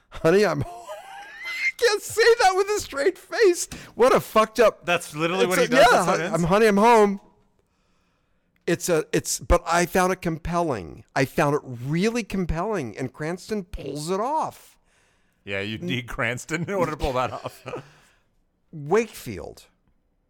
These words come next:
Speaker 2: Hmm.
Speaker 1: It's based on a short story, Il Doctro, you know, that, and it's based on a short story of, uh, also Herman Melville of all
Speaker 2: I don't think that
Speaker 1: people.
Speaker 2: counts as a, as a window movie, though.
Speaker 1: The whole movie is him peering out of the attic,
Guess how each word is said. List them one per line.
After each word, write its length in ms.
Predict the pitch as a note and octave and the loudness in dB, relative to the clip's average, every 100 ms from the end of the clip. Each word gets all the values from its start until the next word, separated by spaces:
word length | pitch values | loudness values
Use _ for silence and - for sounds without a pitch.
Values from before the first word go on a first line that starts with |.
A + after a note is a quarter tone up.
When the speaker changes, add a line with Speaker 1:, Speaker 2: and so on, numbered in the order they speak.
| _ _ | _ _
Speaker 2:
Hmm. 120 | F#3+ A#2 _ _ _ _ _ _ _ _ _ - | -12 -12 _ _ _ _ _ _ _ _ _ -16
Speaker 1:
It's 140 | D3+ | -10
based 300 | - G#3 - G3 | -2 -2 -2 -2
on 120 | E3 | -2
a 120 | D3 | -4
short 320 | C3 - D#3+ - | -6 -8 -8 -8
story, 180 | F3 E3+ | -10 -4
Il 220 | E3 D3 | -2 -2
Doctro, 680 | B2 C#3 - - F3+ F#3+ G#3 | -2 -2 -4 -4 -2 -2 -8
you 100 | C#3+ | -10
know, 180 | B2 G2+ | -8 -8
that, 180 | F#2+ G2+ | -12 -10
and 160 | A2+ A2+ | -8 -8
it's 200 | A2 - | -10 -12
based 280 | C3 B2 - | -12 -10 -10
on 120 | A2+ | -10
a 40 | |
short 280 | G#2+ A#2+ G#2+ | -10 -10 -10
story 340 | - A2 G#2+ G2+ | -12 -12 -10 -10
of, 120 | G2 - | -12 -14
uh, 100 | A#2 - | -12 -10
also 400 | C#3+ - C#3+ B2 | -10 -8 -10 -8
Herman 380 | D3 F3+ B2+ | -8 -6 -6
Melville 520 | A2+ A#2 F3+ A#2+ F2+ F2+ | -6 -6 -8 -12 -14 -14
of 100 | - | -10
all 60 | |
Speaker 2:
I 40 | E3+ | -10
don't 80 | |
think 140 | A3 A3+ | -8 -8
that 80 | G3 | -6
Speaker 1:
people. 100 | E3+ | -4
Speaker 2:
counts 140 | E3 | -6
as 120 | D3 C3 | -6 -6
a, 140 | B2 A#2+ | -6 -8
as 140 | A#2 | -10
a 60 | A2 | -10
window 260 | A#2 G#2+ | -10 -12
movie, 240 | F#2+ F#2 F#2 | -14 -16 -14
though. 180 | F#2 - _ _ _ _ - | -16 -18 _ _ _ _ -18
Speaker 1:
The 60 | |
whole 180 | G#2 C#3+ | -10 -6
movie 320 | C#3+ D3 C3+ | -4 -4 -6
is 140 | G#2 - | -10 -10
him 120 | E3+ | -10
peering 440 | - - C3+ C3+ B2 | -12 -12 -12 -10 -10
out 160 | A#2+ | -10
of 100 | A#2 | -12
the 140 | G#2 - | -14 -14
attic, 280 | A2+ A2+ C3+ | -12 -10 -12